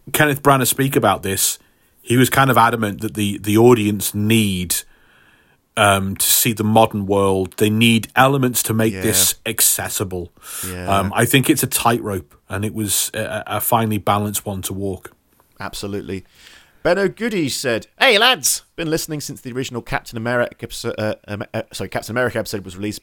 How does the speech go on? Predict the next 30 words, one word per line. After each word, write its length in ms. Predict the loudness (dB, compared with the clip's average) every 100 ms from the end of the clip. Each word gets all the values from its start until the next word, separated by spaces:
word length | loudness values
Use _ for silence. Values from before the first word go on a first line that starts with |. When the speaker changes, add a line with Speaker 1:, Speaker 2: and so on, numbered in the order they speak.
| -2
Speaker 2:
but 160 | -2 -2
finally 540 | 0 2 2 0 -4
decided 460 | -8 -6 -6 -6 -10
I 120 | -12
had 160 | -10 -14
something 220 | -14 -6
worthy 260 | -6 -6 -8
to 80 | -8
share." 360 | -2 0 0
I 300 | -4 -20 0 2
Speaker 1:
That's, 320 | 4 2 0
Speaker 2:
rem- 100 | -6 _
Speaker 1:
that's, 420 | 2 2 2 -8 -10 _ 0
that's, 220 | 0 2
like, 140 | -6
nearly 440 | -4 2 6 6 4
the 120 | 0
very 240 | 2 0 -2
start, 380 | -2 -2 -2
Benno. 280 | -6 -12 -16 -10
I 60 |
mean, 140 | -4 0
that's 220 | 0 2
Speaker 2:
Yeah, 40 | 2
Speaker 1:
like, 140 | 0
Speaker 2:
that's 680 | 0 -6 -12 -18 -20 -16 -4
Speaker 1:
um, 360 | -2 0 -2 -2
we 80 |
did 120 | -4 -4
three 1040 | -6 -6 -6 0 2 2 -2 -8 -12